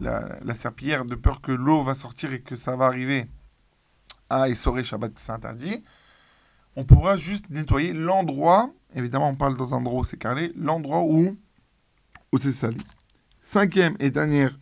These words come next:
halakha, si on a de la boue sur les chaussures,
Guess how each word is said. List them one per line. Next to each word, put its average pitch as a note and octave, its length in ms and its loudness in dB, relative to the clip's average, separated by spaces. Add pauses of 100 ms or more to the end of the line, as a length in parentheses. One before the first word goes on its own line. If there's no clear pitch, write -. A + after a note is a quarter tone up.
(100)
halakha, B2+ 500 0 (1600)
si - 220 -4
on G3+ 140 2
a G#3 280 6
de C3+ 200 2
la D3 160 6
boue F3 420 0 (140)
sur D#3 240 -2
les C#3+ 80 2
chaussures, B2+ 400 -4